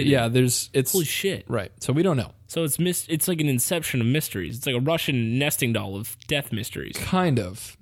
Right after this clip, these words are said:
Speaker 2: So over the years, the Sodder family is plagued with supposed sightings of their children,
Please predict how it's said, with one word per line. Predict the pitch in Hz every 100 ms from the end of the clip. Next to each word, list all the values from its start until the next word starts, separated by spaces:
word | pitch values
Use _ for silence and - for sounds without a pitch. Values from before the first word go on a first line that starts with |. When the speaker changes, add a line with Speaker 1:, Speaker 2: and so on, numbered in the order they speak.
| -
Speaker 2:
So | - - 170 170 165 147 - - _ _ -
over | 220 240
the | 226
years, | 175 170 165 165 156
the | 135
Sodder | - 170 175
family | 180 170 175 170 160
is | 147
plagued | - 180 196 196
with | 165
supposed | 156 143 156 147 123
sightings | - 165 156 151
of | 135
their | 131
children, | - - 185 175 180 180 170